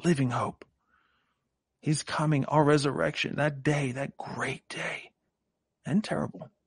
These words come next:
for the world. That day is what we hold on to tightly.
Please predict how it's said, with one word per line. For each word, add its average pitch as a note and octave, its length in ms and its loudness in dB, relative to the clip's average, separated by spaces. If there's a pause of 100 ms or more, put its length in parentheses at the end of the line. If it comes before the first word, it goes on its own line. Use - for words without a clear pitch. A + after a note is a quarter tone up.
(540)
for A#2+ 100 -6
the - 100 -6
world. B2 340 -8 (840)
That C#3 340 8
day C#3 220 8
is C3 100 2
what B2+ 120 0
we A#2+ 100 -2
hold A#2+ 200 2
on A2+ 180 2
to - 280 -4 (380)
tightly. - 520 -6